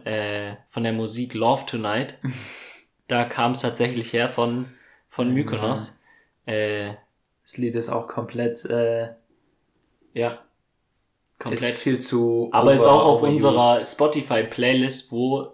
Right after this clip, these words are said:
Speaker 1: übrigens jede Folge eine neue Empfehlung kommt, wie
Speaker 2: Ah.
Speaker 1: jetzt, wo die Empfehlung kommt. Weißt du, wie,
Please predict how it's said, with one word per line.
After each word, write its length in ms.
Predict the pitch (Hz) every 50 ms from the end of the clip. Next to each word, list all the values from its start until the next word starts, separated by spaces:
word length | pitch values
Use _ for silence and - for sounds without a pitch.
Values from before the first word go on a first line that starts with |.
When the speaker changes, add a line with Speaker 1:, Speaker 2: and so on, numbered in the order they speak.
| _ _ _ -
Speaker 1:
übrigens 640 | 135 131 131 127 107 117 113 110 104 - - -
jede 340 | 110 107 113 127 135 135 127
Folge 560 | 131 - - 113 113 113 110 110 107 104 107 - - - - - - - _ _ -
eine 80 | 110
neue 300 | 104 104 110 117 117 113
Empfehlung 420 | - 104 98 - 110 113 113 104 101
kommt, 280 | - 107 107 101 -
wie 120 | 117 117 131
Speaker 2:
Ah. 180 | 147 139 120 110
Speaker 1:
jetzt, 560 | 113 117 135 135 135 - - - - - - _ - - - - - -
wo 80 | 117 113
die 100 | 113 113
Empfehlung 380 | 110 110 - - 123 123 120
kommt. 200 | 107 110 113 117
Weißt 240 | 113 113 117 - -
du, 40 | 127
wie, 160 | 117 117 -